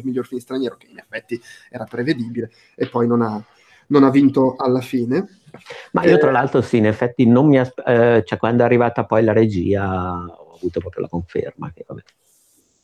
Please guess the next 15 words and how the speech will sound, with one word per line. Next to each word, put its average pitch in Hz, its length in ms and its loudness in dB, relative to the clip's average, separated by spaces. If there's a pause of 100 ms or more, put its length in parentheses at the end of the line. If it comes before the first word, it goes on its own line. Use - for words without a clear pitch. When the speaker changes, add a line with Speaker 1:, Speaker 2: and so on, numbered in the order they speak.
(140)
Speaker 1:
Sì, 127 240 0
sì, - 180 -14
eh, 139 180 -2
Speaker 2:
Nel 107 80 -6
Speaker 1:
vabbè, 104 180 -10
Speaker 2:
senso, - 140 -14
Speaker 1:
sì, 95 60 -8
Speaker 2:
non - 100 -6
Speaker 1:
sì. 98 60 -10
Speaker 2:
ci - 100 -16
sarebbe, 80 640 -4
non 87 140 -6
ci 87 80 -12
sarebbero 90 380 -4
state, 85 1000 -4